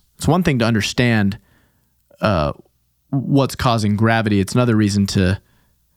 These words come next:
to understand why is there any of this happening?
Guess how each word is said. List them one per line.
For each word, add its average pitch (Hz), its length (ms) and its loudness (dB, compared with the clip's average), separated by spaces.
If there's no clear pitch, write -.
to - 100 2
understand 101 640 0
why 95 600 0
is 107 220 0
there 95 240 0
any 113 300 2
of 90 160 -4
this 71 220 -4
happening? 80 680 -6